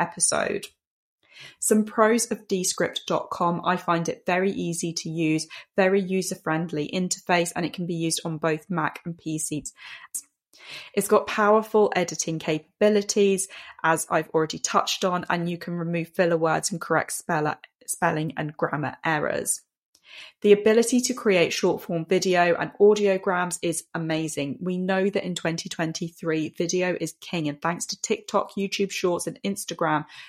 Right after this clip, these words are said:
short form video content is now more popular than ever. So whilst you can make audiograms in podcast hosting platforms such as Buzzsprout, it can be a little time consuming getting your timings aligned to include the exact audio that you want.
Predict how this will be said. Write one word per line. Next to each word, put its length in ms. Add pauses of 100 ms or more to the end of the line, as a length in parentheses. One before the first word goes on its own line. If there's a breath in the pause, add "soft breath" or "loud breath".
(100)
short 380
form 180
video 300
content 520
is 160
now 220
more 260
popular 680
than 240
ever. 400 (360 loud breath)
So 400
whilst 420
you 100
can 440
make 220
audiograms 1040
in 320 (140)
podcast 440
hosting 360
platforms 480
such 220
as 180
Buzzsprout, 580
it 140
can 240
be 120
a 40
little 280
time 340
consuming 480
getting 380
your 80
timings 640
aligned 480 (280 loud breath)
to 100
include 360
the 100
exact 460
audio 340
that 140
you 140
want. 360